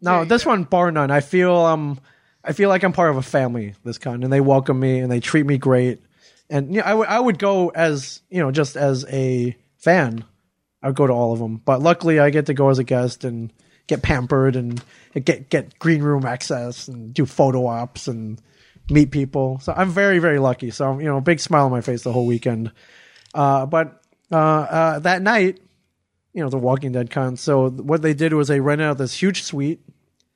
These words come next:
Speaker 1: set up this big screen, and they had a Walking Dead viewing party.
Speaker 2: Ah.
Speaker 1: And they invited, uh, you know, the,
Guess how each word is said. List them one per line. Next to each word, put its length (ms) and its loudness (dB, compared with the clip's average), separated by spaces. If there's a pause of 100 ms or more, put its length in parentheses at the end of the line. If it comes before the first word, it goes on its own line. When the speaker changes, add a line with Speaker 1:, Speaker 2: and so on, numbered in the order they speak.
(140)
Speaker 1:
set 220 2
up 100 4
this 140 2
big 240 4
screen, 480 -2 (600)
and 320 0
they 60 2
had 160 4
a 280 4
Walking 300 2
Dead 140 2
viewing 260 2
party. 420 -4 (920)
Speaker 2:
Ah. 640 -2
Speaker 1:
And 300 -2
they 60 2
invited, 560 2
uh, 320 2
you 100 -2
know, 140 2
the, 340 2